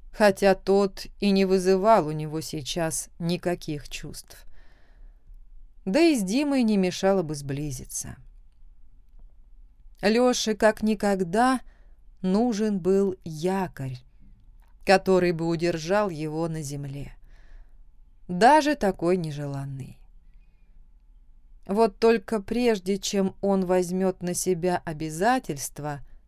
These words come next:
сцепив зубы, он должен решить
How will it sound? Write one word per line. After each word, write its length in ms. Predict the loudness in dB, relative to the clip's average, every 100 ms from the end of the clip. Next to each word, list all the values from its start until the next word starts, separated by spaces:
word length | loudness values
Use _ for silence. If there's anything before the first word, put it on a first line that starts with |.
| -20
сцепив 600 | -16 -6 -2 0 0 -4
зубы, 500 | -4 -6 -8 -8 -12 -16 -20 -20 -20 -20 -20 -20 -20 -20 -20 -20 -2
он 360 | 4 4 4 2
должен 480 | 2 2 2 0
решить 760 | 4 2 2 -2 -4 -4 -10